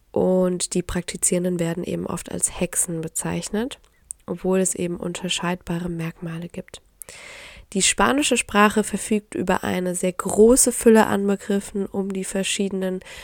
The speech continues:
ich nenn's mal Nuancen, ähm, dieser Praktiken einfach zu klassifizieren und zu unterscheiden. Und diese sprachliche Vielfalt, die zeigt uns eben, dass in der Kolonialzeit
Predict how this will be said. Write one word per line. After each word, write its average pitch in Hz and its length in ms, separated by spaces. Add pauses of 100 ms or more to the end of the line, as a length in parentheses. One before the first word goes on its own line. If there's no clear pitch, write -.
(240)
ich - 140
nenn's 190 260
mal 185 160
Nuancen, 190 1000
ähm, 180 320
dieser - 260
Praktiken 185 640 (120)
einfach 190 240
zu - 100
klassifizieren 190 880
und 202 120
zu - 80
unterscheiden. 185 800 (680)
Und 190 300
diese 220 180
sprachliche 208 640
Vielfalt, 196 720
die 190 100
zeigt 196 320
uns 190 240
eben, 180 500
dass 180 260
in 185 120
der 180 80
Kolonialzeit 180 960